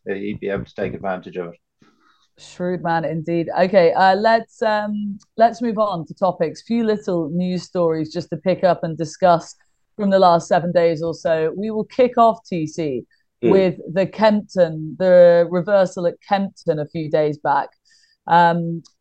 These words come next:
Speaker 2: the stewards, obviously there was a stewards inquiry after a race at Kempton where Intergalacticat for James Fanshawe,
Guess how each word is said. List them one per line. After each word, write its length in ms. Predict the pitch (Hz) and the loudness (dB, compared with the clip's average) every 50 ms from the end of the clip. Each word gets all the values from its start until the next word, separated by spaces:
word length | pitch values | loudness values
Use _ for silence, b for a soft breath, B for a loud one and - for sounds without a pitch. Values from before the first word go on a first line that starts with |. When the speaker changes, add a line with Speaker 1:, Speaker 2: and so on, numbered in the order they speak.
| _ - | _ -6
Speaker 2:
the 80 | 175 | -6
stewards, 600 | 165 - - - 214 208 202 196 190 185 185 202 | -6 -4 -4 -4 -2 0 0 0 0 -2 0 0
obviously 300 | 185 175 170 156 151 175 | 0 0 0 -2 -6 -6
there 80 | 165 175 | -6 -6
was 100 | 160 165 | -4 -4
a 60 | 170 | -6
stewards 340 | 147 - - 214 214 202 180 | -6 -6 -4 -4 -2 -2 -2
inquiry 480 | 185 175 - - 180 175 170 170 170 160 | -4 -4 -2 0 2 4 4 4 2 2
after 320 | 156 156 156 - 160 160 | 0 0 0 -2 -2 -2
a 40 | 156 | 0
race 380 | 165 185 190 185 190 185 - - - - - - - - - - | 0 0 -2 -2 -4 -6 -10 -14 -20 -18 -16 -16 -14 -8 -2 2
at 200 | 180 185 180 - - - | 2 4 2 2 -2 -2
Kempton 460 | 180 165 165 165 147 - 165 156 156 | -2 -2 -2 -2 -4 -2 -2 -2 -2
where 340 | 151 156 156 151 151 151 - - | -2 -2 0 0 0 0 -2 -4
Intergalacticat 1200 | 180 190 196 185 - - 180 165 165 180 175 175 175 - - - _ - 143 _ - 160 147 135 - - _ | -4 -6 -6 -6 -6 -6 -6 -6 -4 0 4 6 6 4 4 0 _ -18 -12 _ -4 -2 -2 -2 -4 -6 _
for 320 | - 165 160 160 151 151 | -2 -2 0 0 -2 -4
James 400 | 147 - 175 170 165 160 151 - - | -4 0 0 0 0 0 -4 -8 -6
Fanshawe, 680 | - 190 185 180 180 170 - - 156 147 143 147 151 | -4 -2 -2 -2 -4 -6 -6 -6 -4 -4 -2 -4 -4